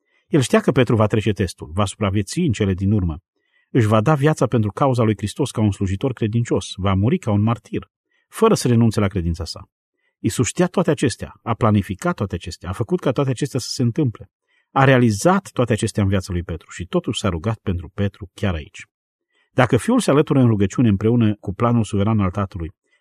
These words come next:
atunci ar trebui să facem noi mai puțin? Rugăciunea și puterea suverană merg împreună cu pledoaria și responsabilitatea umană. Un alt exemplu, unul dintre preferatele mele, se află la sfârșitul cărții Apocalipsa,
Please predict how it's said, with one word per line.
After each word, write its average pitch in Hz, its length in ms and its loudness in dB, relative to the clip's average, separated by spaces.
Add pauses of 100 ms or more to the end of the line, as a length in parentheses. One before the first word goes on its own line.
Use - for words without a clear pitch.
atunci 147 280 2
ar 131 100 4
trebui 139 420 2
să - 160 -4
facem 127 320 4
noi 113 160 4
mai 110 140 4
puțin? 156 400 -2 (760)
Rugăciunea 123 500 2
și - 120 -4
puterea 135 320 0
suverană 123 380 0
merg 127 300 2
împreună 110 480 0
cu - 160 -10
pledoaria 98 580 -2
și - 420 -6
responsabilitatea 95 880 -6
umană. 76 360 -16 (800)
Un 208 120 0
alt 269 180 4
exemplu, 98 540 0
unul 170 200 2
dintre 113 240 2
preferatele 98 640 -2
mele, 95 240 0
se - 160 -4
află 107 240 -2
la 101 100 2
sfârșitul - 420 -6
cărții 95 480 -6
Apocalipsa, 104 680 0